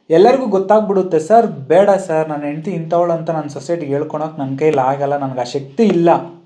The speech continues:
ಅದು ಹತ್ಕೊಂಡು ಹೇಳಿರುವಂಥದ್ದು ಗುರು. ಎಷ್ಟು ನೋವು ಪಟ್ಟಿರಲ್ಲ ಆ, ಆ ಒಂದು ಹುಡುಗ, ಇಪ್ಪತ್ತು, ಮೂವತ್ತೆರಡು ವರ್ಷದ ಹುಡುಗ. ತ್ರೀ ಇಯರ್ಸಲ್ಲಿ ಗೊತ್ತಿಲ್ದಿರ ಎಷ್ಟು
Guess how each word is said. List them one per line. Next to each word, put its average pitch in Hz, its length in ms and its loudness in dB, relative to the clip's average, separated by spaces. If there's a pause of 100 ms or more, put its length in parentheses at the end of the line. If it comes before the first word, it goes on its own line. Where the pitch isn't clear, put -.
(180)
ಅದು 196 200 -4
ಹತ್ಕೊಂಡು 185 460 -4
ಹೇಳಿರುವಂಥದ್ದು 156 640 -4
ಗುರು. 135 300 -12
ಎಷ್ಟು 135 420 -4
ನೋವು 180 380 2
ಪಟ್ಟಿರಲ್ಲ 185 460 0
ಆ, 139 280 -4 (360)
ಆ 123 40 -12
ಒಂದು 123 380 -12
ಹುಡುಗ, 123 200 -8
ಇಪ್ಪತ್ತು, 139 840 -8 (120)
ಮೂವತ್ತೆರಡು 156 440 2
ವರ್ಷದ 135 300 -6
ಹುಡುಗ. 135 200 -2 (1200)
ತ್ರೀ 214 260 4
ಇಯರ್ಸಲ್ಲಿ 233 880 2
ಗೊತ್ತಿಲ್ದಿರ 240 600 0 (840)
ಎಷ್ಟು 196 640 -2